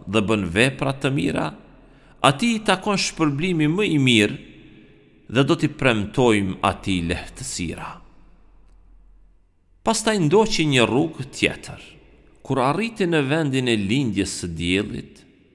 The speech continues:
ai e pa të lënë të mbi një popull, të cilët ne nuk i kishim dhënë gjë për t'u mbrojtur nga dielli. Kështu ndodhi dhe ne dinim gjithçka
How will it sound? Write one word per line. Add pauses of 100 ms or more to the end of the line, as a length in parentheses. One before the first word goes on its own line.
(640)
ai
e
pa
të
lënë
të
mbi
një (120)
popull, (1120)
të
cilët
ne
nuk
i
kishim
dhënë
gjë (500)
për
t'u
mbrojtur
nga
dielli. (1300)
Kështu
ndodhi
dhe
ne (1120)
dinim
gjithçka